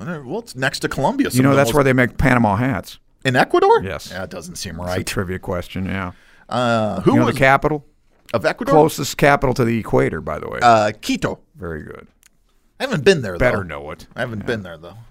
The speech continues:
Speaker 1: I'd, uh, it's, I hear it's a gorgeous
Speaker 2: And also, I,
Speaker 1: country.
Speaker 2: I don't know if that mountain's in there. The one that's the farthest out from the center of the earth, uh,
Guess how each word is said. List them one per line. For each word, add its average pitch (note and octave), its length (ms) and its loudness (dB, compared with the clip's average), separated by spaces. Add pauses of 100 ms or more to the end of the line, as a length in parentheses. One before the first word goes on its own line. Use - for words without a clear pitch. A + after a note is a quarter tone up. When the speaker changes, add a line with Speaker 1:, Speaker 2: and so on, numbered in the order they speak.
Speaker 1:
I'd, A2 140 -6
uh, G2 220 -6 (560)
it's, G2 140 -14
I - 80 -4
hear G3+ 180 -4
it's - 100 -10
a F#2+ 40 -18
gorgeous G#2+ 200 -2
Speaker 2:
And - 20 0
also, C3 520 2
I, A#2+ 100 -4
Speaker 1:
country. - 420 -12
Speaker 2:
I - 60 -20
don't E3+ 80 -12
know E3+ 60 -10
if - 80 -14
that A2+ 160 -4
mountain's A2 480 -6
in G2 100 -10
there. F#2+ 140 -8
The A2+ 80 -2
one C3 180 4
that's B2 220 -6
the B2 100 -6
farthest B2+ 540 2
out B2 180 2
from A#2+ 80 -6
the A2+ 80 -4
center B2+ 300 2
of A#2+ 80 0
the A2+ 100 2
earth, A#2+ 340 0
uh, G2 560 0